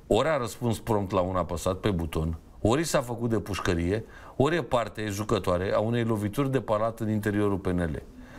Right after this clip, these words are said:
Varianta a doua aș exclude-o din start, mai ales că a fugit de ea când s-a retras oficial din activitatea politică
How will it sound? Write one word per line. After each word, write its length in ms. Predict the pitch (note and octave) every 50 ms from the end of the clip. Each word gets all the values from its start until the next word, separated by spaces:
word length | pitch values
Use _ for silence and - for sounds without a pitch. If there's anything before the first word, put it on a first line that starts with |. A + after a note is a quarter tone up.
| - - -
Varianta 480 | B2 C3+ D#3 E3+ G3+ G#3+ G#3 G#3 G3+
a 40 | F#3+
doua 280 | E3+ D#3 F3 F3 F3+ E3
aș 160 | C#3+ - -
exclude-o 500 | E3 C#3 - - - D#3+ D#3 D3 D3 C3
din 180 | A#2 A#2+ A#2+
start, 400 | G#2+ - - - A2+ A2+ A#2 - - - - - - -
mai 200 | - B2+ C3 D3
ales 220 | D3 D3 D3 C3+ -
că 100 | - D3
a 40 | B2
fugit 360 | - - B2+ B2 A#2 C3+ C3+
de 120 | B2 A#2+
ea 140 | A#2+ C3 C3
când 200 | - - C3+ B2+
s-a 160 | A2+ - B2
retras 340 | B2 A#2+ A2+ C3+ C3+ B2+ -
oficial 480 | - A#2 A2+ A#2 G2+ G#2+ C3 B2+ B2+ A#2 A2+
din 180 | C3 D3+ C#3
activitatea 640 | A2+ F#2 F2+ F2 B2 A#2 A2+ A2 B2+ A#2 A#2 - G#2+
politică 580 | F2+ G2 G#2 G2+ G2+ G2+ G#2+ A#2 A2+ - -